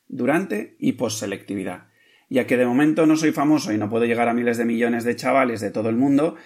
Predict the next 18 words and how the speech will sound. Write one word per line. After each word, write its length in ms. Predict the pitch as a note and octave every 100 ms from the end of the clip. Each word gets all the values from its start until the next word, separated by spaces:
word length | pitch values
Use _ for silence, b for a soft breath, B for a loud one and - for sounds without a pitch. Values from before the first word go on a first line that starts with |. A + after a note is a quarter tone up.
| B B -
pues 140 | C3
aquí 200 | C#3+ G3
lo 100 | F#3
dejo 400 | G3+ F3 F#3+ -
para 240 | E3 C#3
cuando 220 | C3+ C3 B2+
me 100 | B2
encuentren. 640 | B2 C3+ A2 G#2 A2+ - - -
<laughs> 440 | - D3+ - A#2+ b b b b b b b b b b -
Empecemos 420 | F#3 G#3+ B3 A#3
por 140 | F#3+
el 100 | D3+
principio. 720 | C3 A#2+ G#2 G2 G2 F#2+ - _ _ _
¿Qué 220 | A3 C#3+
es 80 | D3
el 140 | F3+
error? 440 | G#2+ G#2+ D#3 G#3+ _ _ _ _ _ _
Ay, 380 | - A#2 A#2 A2